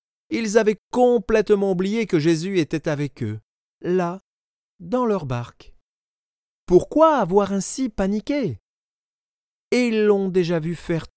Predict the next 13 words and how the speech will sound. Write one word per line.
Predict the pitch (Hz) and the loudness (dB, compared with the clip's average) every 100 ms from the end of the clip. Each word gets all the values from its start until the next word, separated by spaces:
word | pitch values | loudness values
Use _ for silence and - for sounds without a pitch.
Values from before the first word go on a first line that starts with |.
| _ | _
tant | 185 170 160 | -2 -2 -2
de | 143 | -4
miracles. | 127 110 92 - 85 80 _ _ _ _ _ _ _ _ | -4 -4 -8 -10 -14 -16 _ _ _ _ _ _ _ _
Ils | - 302 180 156 | -6 -4 -4 -4
ont | 165 165 - | -4 -4 -6
honte | 160 156 135 - - _ _ _ _ _ _ _ _ | -6 -6 -10 -18 -20 _ _ _ _ _ _ _ _
et, | 180 180 170 _ _ | -2 -2 -4 _ _
en | 175 | -4
même | 170 139 | -4 -4
temps, | - 202 185 127 _ _ _ _ | -6 -6 -6 -10 _ _ _ _
ils | 170 156 | -10 -8
sont | - - 160 - - | -10 -10 -10 -12 -8
effrayés. « | 151 131 - 120 104 90 | -6 -6 -8 -8 -6 -8